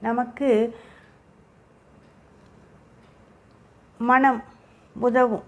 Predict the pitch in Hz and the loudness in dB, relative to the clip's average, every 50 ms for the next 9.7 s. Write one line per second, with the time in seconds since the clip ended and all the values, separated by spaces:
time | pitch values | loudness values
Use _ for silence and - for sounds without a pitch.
0 | - - _ _ _ _ - - 285 277 277 277 262 285 269 277 - - 269 262 | -18 -20 _ _ _ _ -10 -6 -2 -2 0 0 0 -2 -2 -4 -6 -6 -2 -2
1 | 226 208 214 214 - - - - - - _ _ - 220 214 226 220 220 - - | 0 -2 -2 -4 -10 -16 -20 -20 -20 -20 _ _ -6 -2 0 0 0 0 -2 -8
2 | - - - - _ - _ _ _ - - 208 208 214 214 214 214 214 214 220 | -10 -12 -18 -20 _ -20 _ _ _ -8 -6 -4 -4 -2 -2 -2 -2 -2 -2 -2
3 | 233 240 233 220 196 190 202 214 - - _ _ _ _ - 240 240 247 247 247 | 0 2 2 2 0 -2 -4 -10 -14 -20 _ _ _ _ -4 -2 -2 -2 0 -2
4 | 254 233 240 233 220 220 214 220 220 208 214 214 208 208 208 208 208 214 220 233 | -4 -4 -2 -2 -2 -2 -4 -6 -6 -4 -4 -2 -2 -2 -2 -2 -2 0 0 -2
5 | 240 233 - - 240 208 202 208 214 214 - - 233 226 226 226 226 214 196 202 | -2 -4 -4 -2 -2 -2 -2 -2 -4 -6 -4 -4 -2 0 0 0 0 -2 -2 -4
6 | 202 202 - 226 254 247 226 226 226 226 233 226 202 202 202 196 196 190 - - | -6 -8 -10 -8 -6 -4 -2 -2 0 0 0 -2 -2 -2 -2 -4 -4 -6 -8 -8
7 | 233 240 240 226 - 202 190 196 202 202 196 190 185 180 180 180 175 165 170 - | -8 -8 -8 -8 -6 -6 -4 -4 -4 -2 -4 -4 -4 -6 -8 -8 -10 -10 -12 -14
8 | - - - - - - - - 233 233 240 233 226 220 220 226 233 233 226 233 | -18 -20 -20 -20 -20 -8 -4 -2 -2 0 2 0 2 2 0 0 -2 -2 -2 -2
9 | 226 220 208 202 202 202 - 208 202 202 202 208 240 | 0 -2 -2 -2 -6 -8 -8 -8 -6 -6 -4 -4 -6